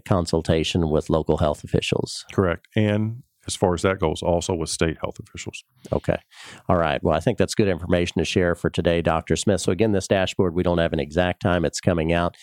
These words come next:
Speaker 1: Um, by the time someone hears this, it could have been posted already. You can actually go to the Indiana Department of
Speaker 2: Right.
Speaker 1: Health for that information. And we appreciate you taking the time for shedding some light on this
Speaker 2: Certainly.
Speaker 1: today. We
Speaker 2: Just
Speaker 1: hope it's helpful.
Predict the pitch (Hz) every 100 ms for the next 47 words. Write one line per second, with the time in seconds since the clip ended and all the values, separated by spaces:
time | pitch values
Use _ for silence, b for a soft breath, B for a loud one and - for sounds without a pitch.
0 | B B - 76 67 69 71 87 73 -
1 | 85 76 92 87 82 98 - - 87 80
2 | 85 80 92 87 - 82 73 78 92 98
3 | 82 82 85 - 85 78 90 85 - -
4 | 90 87 90 82 - 85 - 92 78 95
5 | 82 - - 92 85 80 80 78 69 78
6 | 101 117 156 147 B B B B 87 82
7 | 80 90 90 98 - 98 101 - 104 92
8 | 90 - 98 98 95 - 95 98 92 104
9 | 95 90 110 78 80 - - 85 92 85
10 | 87 85 95 107 -